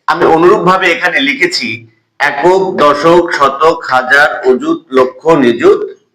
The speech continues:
কোটি, এবং আমি নিচে একটা উদাহরণ দিয়েছি। আমরা প্রথমে এটা কমা ব্যবহার করব, তারপরে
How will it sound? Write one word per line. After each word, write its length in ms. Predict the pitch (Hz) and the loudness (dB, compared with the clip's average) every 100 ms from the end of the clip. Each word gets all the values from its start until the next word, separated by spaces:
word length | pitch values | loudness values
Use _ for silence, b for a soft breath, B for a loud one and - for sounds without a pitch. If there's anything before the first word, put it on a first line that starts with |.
| _ | _
কোটি, 400 | - - 87 - b b b | -4 -4 -8 -14 b b b
এবং 480 | 160 208 175 175 175 | 0 2 2 -2 -2
আমি 200 | 156 156 | -2 0
নিচে 280 | 165 151 - | 2 0 2
একটা 280 | - - 165 | 0 0 -2
উদাহরণ 500 | 127 127 143 156 165 | 0 0 2 2 0
দিয়েছি। 540 | 151 120 113 - - - b b | 0 -2 -2 -8 -12 -14 b b
আমরা 240 | - 165 180 | -6 -2 -2
প্রথমে 680 | - - 185 190 143 156 - | 0 -2 0 0 2 0 -4
এটা 460 | - 135 156 135 - | -6 0 2 0 -2
কমা 240 | 135 139 160 | -2 0 2
ব্যবহার 320 | 165 170 180 | 2 2 0
করব, 520 | 180 180 175 - - B B B | 2 2 4 2 0 B B B
তারপরে 800 | 147 151 - 190 165 135 135 - | 0 0 2 0 2 0 -2 -14